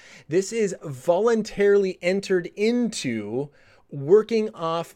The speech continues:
to pay a, a debt. Yes, they bought you in the sense that, you, you know, you, there's that exchange of money,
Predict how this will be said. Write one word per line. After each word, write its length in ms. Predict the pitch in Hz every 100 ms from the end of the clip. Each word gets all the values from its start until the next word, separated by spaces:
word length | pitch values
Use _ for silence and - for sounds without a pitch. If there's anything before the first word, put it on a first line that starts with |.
| -
to 100 | 151
pay 240 | - 170
a, 200 | 160 160
a 40 |
debt. 540 | 131 117 196 143 131 139
Yes, 340 | 139 190 196
they 160 | - 151
bought 500 | 127 - 156 180 -
you 240 | 139 143
in 120 | 143
the 40 | 139
sense 220 | 160 147
that, 80 | 156
you, 220 | 147 156
you 260 | 147 156 143
know, 120 | 147
you, 180 | 135 135 _ _ - -
there's 180 | 151
that 200 | 151 143
exchange 420 | 139 - 160 156 143
of 200 | 131 123
money, 460 | 139 160 120 127